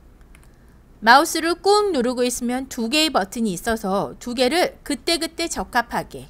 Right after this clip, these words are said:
선택한 걸 꽉 채울 것인지 아니면 전체를 꽉 채울 것인지 그때그때 적합하게 사용하시면 되겠고요. 일반적으로는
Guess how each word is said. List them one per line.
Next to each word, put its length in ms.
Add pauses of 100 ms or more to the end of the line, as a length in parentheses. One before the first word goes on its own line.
(800)
선택한 640
걸 200
꽉 200
채울 260
것인지 720
아니면 560
전체를 640
꽉 220
채울 260
것인지 580 (600)
그때그때 760
적합하게 680
사용하시면 680
되겠고요. 560 (280)
일반적으로는 880